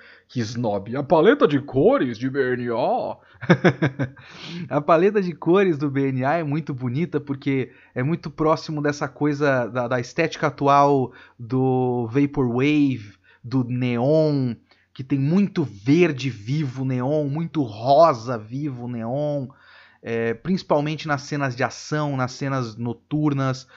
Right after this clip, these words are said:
As cenas diurnas são um pouco mais normais, mas as cenas, ah, ah, que precisam chamar a atenção, chamam muita atenção. É, então tem essa questão da escolha de cores, que você pode ver inclusive na abertura e no encerramento também, que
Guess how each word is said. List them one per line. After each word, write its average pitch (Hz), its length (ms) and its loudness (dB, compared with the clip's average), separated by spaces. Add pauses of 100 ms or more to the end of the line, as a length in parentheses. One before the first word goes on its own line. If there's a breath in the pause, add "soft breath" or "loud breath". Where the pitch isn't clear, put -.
(120)
As 131 140 -2
cenas 170 280 -2
diurnas 143 440 -2
são 147 140 -4
um 135 40 -6
pouco 139 240 -8
mais 135 160 0
normais, 123 520 -4 (420 loud breath)
mas 123 680 0 (160)
as 110 140 -12
cenas, 156 520 -4 (120)
ah, 113 320 -4
ah, 117 40 -10
que 139 200 -10
precisam 160 440 -4
chamar 151 320 -2
a 151 40 0
atenção, 143 520 -6 (160 loud breath)
chamam 160 640 -2
muita 127 380 -2
atenção. 120 640 -6 (360 loud breath)
É, 110 600 -4
então 135 260 -2
tem 143 320 -2
essa 170 540 2 (200)
questão 151 380 -2
da 170 80 0
escolha 156 340 -2
de 131 300 -8
cores, 196 560 2 (320 loud breath)
que - 100 -6
você 123 220 -6
pode 117 220 -2
ver 123 80 -2
inclusive 127 340 -4
na 131 100 2
abertura 127 360 0
e - 20 -2
no 123 80 -2
encerramento 117 600 -4
também, 127 260 -4
que 117 240 -10